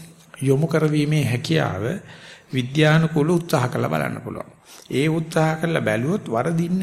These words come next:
නැහැ. ඒක නිසා නිදිමත එනවා නම් විතක්ක කිරීමෙන් අරමුණේ මෙනෙහි කිරීමෙන්, අ, ඒ නිදිමත කඩන්න පුළුවන්. ඒ නිදිමත වෙන සීතල වෙන ගතිය,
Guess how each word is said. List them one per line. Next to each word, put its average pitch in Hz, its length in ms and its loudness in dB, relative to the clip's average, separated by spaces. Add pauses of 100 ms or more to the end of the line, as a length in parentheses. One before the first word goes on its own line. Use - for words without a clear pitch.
නැහැ. - 280 -16 (560)
ඒක 160 200 0
නිසා 156 400 0
නිදිමත 120 520 -2 (100)
එනවා 117 480 0
නම් 202 220 0 (1500)
විතක්ක - 520 0
කිරීමෙන් 104 540 -2 (540)
අරමුණේ 127 540 0 (320)
මෙනෙහි 113 440 2
කිරීමෙන්, 123 600 0 (640)
අ, 117 120 -6 (1300)
ඒ 107 240 -2
නිදිමත 123 400 -2
කඩන්න - 360 -6
පුළුවන්. 120 280 -16 (340)
ඒ - 120 -6
නිදිමත 117 400 0
වෙන 123 220 -2 (200)
සීතල 135 580 -2
වෙන 131 220 -2
ගතිය, 135 380 -4